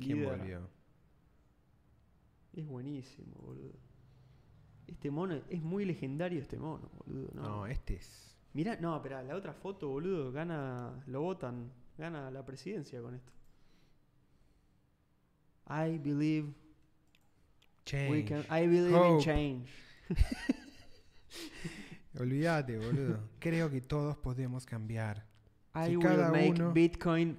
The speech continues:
Speaker 2: legal tender
Speaker 1: <laughs>
Speaker 2: in El Salvador."
Speaker 1: <laughs> "I will make Argentina great again."
Speaker 2: <laughs>
Speaker 1: Mirá lo que es, boludo.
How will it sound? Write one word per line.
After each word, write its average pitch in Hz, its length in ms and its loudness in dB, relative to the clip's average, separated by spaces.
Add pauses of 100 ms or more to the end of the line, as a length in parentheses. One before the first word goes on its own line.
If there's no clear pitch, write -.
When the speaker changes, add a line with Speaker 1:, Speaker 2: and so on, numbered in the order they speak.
Speaker 2:
legal 151 480 0
tender 147 640 0 (540)
Speaker 1:
<laughs> - 540 -20
Speaker 2:
in 147 180 0
El 147 160 2
Salvador." 135 760 -4 (120)
Speaker 1:
<laughs> 151 300 -2
"I 151 120 0
will 151 200 0
make 139 260 -2
Argentina 127 580 -4
great 113 320 -4
again." 98 340 -4 (160)
Speaker 2:
<laughs> - 220 -4 (1300)
Speaker 1:
Mirá 117 120 -8
lo 113 140 -6
que 101 260 -8
es, 95 60 -10
boludo. 98 540 -12